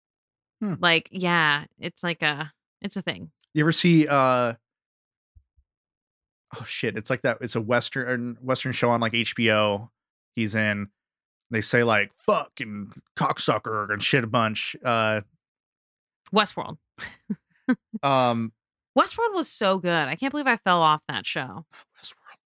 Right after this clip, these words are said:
Speaker 1: Fuck, what is it?
Speaker 2: Yellowstone. <laughs>
Speaker 1: There's a, there's a town. It's, it's along that line. It's in, like, one of the Dakotas.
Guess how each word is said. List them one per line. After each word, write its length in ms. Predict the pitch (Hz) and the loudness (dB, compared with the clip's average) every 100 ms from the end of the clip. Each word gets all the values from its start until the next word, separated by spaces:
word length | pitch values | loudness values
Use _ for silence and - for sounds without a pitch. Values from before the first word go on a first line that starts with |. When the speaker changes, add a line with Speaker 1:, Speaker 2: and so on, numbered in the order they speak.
| _ - | _ -12
Speaker 1:
Fuck, 260 | - - - | -12 -12 -16
what 120 | - - | -16 -14
is 100 | - - | -10 -8
it? 60 | - _ _ _ _ _ _ _ _ _ - | -10 _ _ _ _ _ _ _ _ _ 2
Speaker 2:
Yellowstone. 600 | 254 208 - 151 170 208 - | 4 2 -2 -4 -4 -4 -8
<laughs> 120 | _ 226 | _ -2
Speaker 1:
There's 200 | 139 131 | 0 2
a, 80 | 123 - | 0 -4
there's 340 | 202 156 143 | -10 -4 -2
a 80 | 135 | -2
town. 600 | 117 - 165 175 131 110 - 156 _ - | -2 -2 2 4 2 -2 -12 -20 _ -16
It's, 220 | - - | -16 -6
it's 140 | 160 - | -2 0
along 520 | 160 175 185 180 - - 175 165 160 185 _ _ | 2 2 2 -2 -6 -14 -18 -20 _ -20 _ _
that 180 | 165 156 - | -10 -10 -12
line. 400 | 156 165 170 123 - _ _ _ _ _ _ | -10 -4 -2 -4 -8 _ _ _ _ _ _
It's 100 | - | -4
in, 60 | 160 | 0
like, 140 | 160 | 2
one 80 | 156 | 2
of 60 | 156 | 2
the 60 | 156 | 4
Dakotas. 800 | 143 - 160 147 110 101 - | 4 4 6 6 4 0 -8